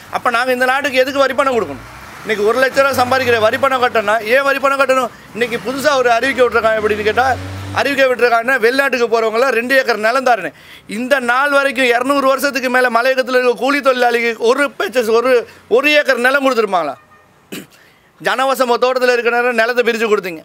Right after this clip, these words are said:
அதுக்கு பிறகு பிரிச்சு கொடுத்தீங்க. இன்னைக்கு தேயிலை, தேயிலை விலை எவ்வளோ? இன்னைக்கு நாட்டோட முதுகெலும்பா இருக்க மலையக-, மலையகத்து மக்களுக்கு என்னத்தான் செஞ்சிருக்கீங்க? கூடி போனா என்ன சொல்லுவீங்க? வீடு கட்டின, வீடு யாரு கட்டினா? உங்க வீடு காசு இல்ல, உங்க அப்பா வீடு காசு கிடையாது,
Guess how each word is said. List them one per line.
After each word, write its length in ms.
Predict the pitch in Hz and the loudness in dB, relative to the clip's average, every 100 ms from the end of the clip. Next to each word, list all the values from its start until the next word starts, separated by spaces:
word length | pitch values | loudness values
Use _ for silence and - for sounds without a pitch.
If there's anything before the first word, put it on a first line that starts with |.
| - | -2
அதுக்கு 260 | 202 254 | -2 -2
பிறகு 340 | 262 254 240 247 | -2 0 0 -2
பிரிச்சு 200 | 254 233 | -2 -2
கொடுத்தீங்க. 280 | 220 190 165 | 0 -2 -2
இன்னைக்கு 260 | 208 202 | -4 -2
தேயிலை, 440 | 233 262 262 240 214 | 0 2 2 0 0
தேயிலை 320 | 240 262 240 | 0 2 2
விலை 200 | 233 277 | 2 0
எவ்வளோ? 240 | 220 - 165 - - | 0 -4 -6 -14 -8
இன்னைக்கு 280 | 196 208 | -4 0
நாட்டோட 300 | 254 277 349 240 | -2 0 0 2
முதுகெலும்பா 480 | 220 262 269 262 240 | 0 0 2 2 0
இருக்க 340 | 240 226 214 | 0 0 2
மலையக-, 320 | 240 262 240 214 | 2 2 2 2
மலையகத்து 420 | 220 254 247 233 | 0 2 0 0
மக்களுக்கு 480 | 226 233 247 220 262 | 0 0 -2 0 0
என்னத்தான் 500 | 302 269 294 262 254 | 0 0 0 0 -2
செஞ்சிருக்கீங்க? 480 | 269 285 202 165 120 - - - - - - - - - - | -2 -2 -4 -8 -14 -20 -20 -20 -20 -20 -20 -20 -20 -20 -6
கூடி 300 | 240 285 277 | -2 0 0
போனா 280 | 247 254 | 0 0
என்ன 160 | 262 262 | 2 2
சொல்லுவீங்க? 340 | 247 240 254 | 2 2 2
வீடு 220 | 233 247 254 | 2 0 0
கட்டின, 260 | 254 202 | 0 -2
வீடு 220 | 196 277 | 0 2
யாரு 260 | 262 254 277 | 2 2 0
கட்டினா? 260 | 262 208 175 | 0 0 0
உங்க 280 | 185 262 | 0 2
வீடு 160 | 302 285 | 2 2
காசு 200 | 262 208 | 0 0
இல்ல, 140 | 208 | -2
உங்க 140 | 196 202 | 0 0
அப்பா 240 | 196 277 | 0 0
வீடு 160 | 285 294 | 2 2
காசு 240 | 269 220 | 0 0
கிடையாது, 260 | 208 165 | 0 0